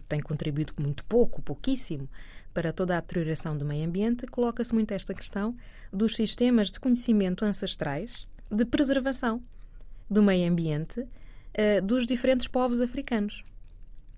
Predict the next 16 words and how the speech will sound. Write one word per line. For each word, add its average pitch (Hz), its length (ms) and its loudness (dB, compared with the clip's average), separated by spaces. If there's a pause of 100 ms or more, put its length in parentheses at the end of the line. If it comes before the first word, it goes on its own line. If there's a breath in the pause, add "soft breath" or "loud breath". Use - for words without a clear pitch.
(220)
É 160 120 -4
preciso 233 420 2
voltar 180 480 4
às 185 160 4
línguas, 208 480 4
conhecer 208 640 0
as 175 120 0
línguas 214 460 2 (480 loud breath)
e, 233 400 4
eh, 196 360 2
apreendê-las, 202 760 4
encará-las 196 800 0
como 208 480 2 (580 loud breath)
veículos, 190 600 2
de - 60 -8
facto, 185 500 -4